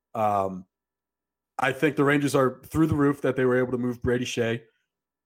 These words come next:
not even for what they got for Brady Shea, just knowing they traded him without having to take on any money on his contract. Uh,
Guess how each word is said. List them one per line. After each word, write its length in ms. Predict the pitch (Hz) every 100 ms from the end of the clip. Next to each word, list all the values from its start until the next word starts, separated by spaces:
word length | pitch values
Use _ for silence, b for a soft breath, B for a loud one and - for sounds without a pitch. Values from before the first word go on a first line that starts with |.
| _ _ _
not 260 | 147 156 160
even 160 | 156
for 180 | 151 160
what 180 | 139 139
they 100 | 143
got 220 | 127 127
for 100 | -
Brady 240 | 131 135 139
Shea, 200 | - 143
just 260 | 123 127
knowing 240 | 131 127 123
they 120 | 127
traded 320 | 123 127 123
him 200 | 120 113 - _ _ _
without 300 | 131 135 123
having 240 | 131 120
to 80 | 113
take 300 | 104 131 123
on 160 | 120 117
any 220 | 120 120
money 240 | 113 113
on 100 | 117
his 100 | 110
contract. 600 | - 117 110 - 143 - _ _ _ _ _ _
Uh, 400 | 117 110 104 98